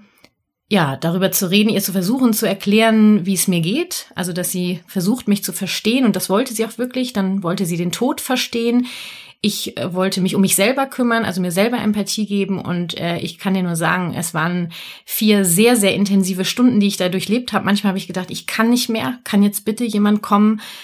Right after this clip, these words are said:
ich brauche mal Ruhe. Gleichzeitig wusste ich, da kann jetzt grad einfach niemand kommen und, äh, habe es auch als sehr wertvoll empfunden, mit meiner Tochter so in Verbindung zu sein. Und, ähm,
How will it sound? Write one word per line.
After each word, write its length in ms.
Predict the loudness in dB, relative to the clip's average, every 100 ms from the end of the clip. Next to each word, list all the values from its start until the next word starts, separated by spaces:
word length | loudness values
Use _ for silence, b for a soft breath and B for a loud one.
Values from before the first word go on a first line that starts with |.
| B
ich 160 | -10 -4
brauche 280 | 0 2 4
mal 140 | 4
Ruhe. 480 | 4 4 2 2 -2 _ _ _ _ _ _ -20 -4
Gleichzeitig 480 | -2 0 -2 -2 0
wusste 240 | -2 0
ich, 80 | -2
da 100 | -4
kann 280 | 0 4 4
jetzt 200 | 2 -2
grad 200 | -8 -4
einfach 320 | -4 -2 -2
niemand 320 | -2 0 -2 -4
kommen 380 | -2 4 4
und, 360 | 2 -2 -2 -4
äh, 240 | -6 -8 -6
habe 160 | -6
es 80 | -6
auch 100 | -8
als 160 | -8 -4
sehr 240 | -4 0
wertvoll 440 | 0 -2 -4 -6
empfunden, 720 | -4 -6 -4 -2 -2 0 0 -2 B B B B
mit 140 | -8
meiner 280 | -2 0 -2
Tochter 380 | -2 -6 0 0
so 260 | 2 0 2
in 140 | 0
Verbindung 560 | -2 0 4 4 2 -2
zu 180 | -4
sein. 480 | -4 -4 -2 -2 -4
Und, 520 | -6 -8 -4 -2 -2 -2
ähm, 380 | 0 0 0